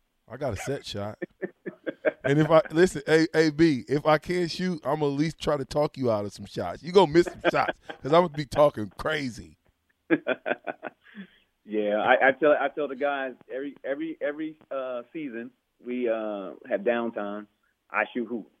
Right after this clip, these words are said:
Speaker 2: I shoot hoops, and, um, we have a basketball court close to us where we have training camp, and some guys try to come in there and,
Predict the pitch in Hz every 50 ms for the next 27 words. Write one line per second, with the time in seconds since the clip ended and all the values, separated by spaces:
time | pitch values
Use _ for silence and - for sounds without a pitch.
0 | _ _ _ _ _ _ _ _ _ _ _ _ _ - 92 95 - - 110 104
1 | 117 117 113 - - - _ _ _ - 80 95 98 98 95 98 98 95 95 101
2 | 104 104 107 104 101 104 95 90 107 104 104 - - 104 95 - - 110 98 -
3 | - - 107 107 101 - - 104 104 104 - 107 104 95 95 95 98 92 - -
4 | - 110 107 104 107 - 110 107 107 110 - _ _ _ _ _ _ _ _ _
5 | _ _ - 98 95 92 92 87 85 82 82 - _ _ _ - 117 110 113 104
6 | 107 101 104 101 - - 110 101 101 - - 110 107 101 98 98 98 98 95 92
7 | 87 -